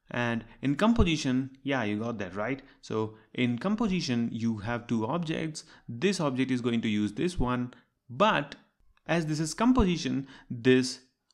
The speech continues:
object will hold the lifetime of this one. So this diagram doesn't look like this. It actually looks like this. You have object one and you have object two here. So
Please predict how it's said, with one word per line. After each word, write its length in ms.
object 480
will 180
hold 460
the 100
lifetime 560
of 160
this 200
one. 180
So 240
this 340
diagram 460
doesn't 280
look 160
like 180
this. 300
It 220
actually 480
looks 280
like 300
this. 340
You 140
have 260
object 480
one 460
and 220
you 240
have 340
object 560
two 140
here. 280
So 240